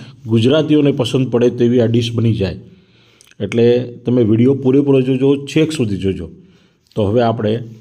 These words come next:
એક નોનસ્ટિક પેનમાં લગભગ ચારથી પાંચ ચમચા જેટલું તેલ ગરમ થવા મૂક્યું છે,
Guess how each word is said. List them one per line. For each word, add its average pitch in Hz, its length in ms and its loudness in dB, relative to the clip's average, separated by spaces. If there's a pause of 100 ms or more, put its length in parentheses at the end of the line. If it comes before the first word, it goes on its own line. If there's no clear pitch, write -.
(140)
એક 117 180 -2
નોનસ્ટિક 117 480 -2
પેનમાં 110 480 -2 (880)
લગભગ 117 400 -2 (240)
ચારથી 123 320 -2
પાંચ 127 400 -4
ચમચા 127 240 -2
જેટલું 120 420 -2
તેલ 135 340 2 (1500)
ગરમ 123 300 2
થવા 139 220 2
મૂક્યું 123 280 0
છે, 123 140 -2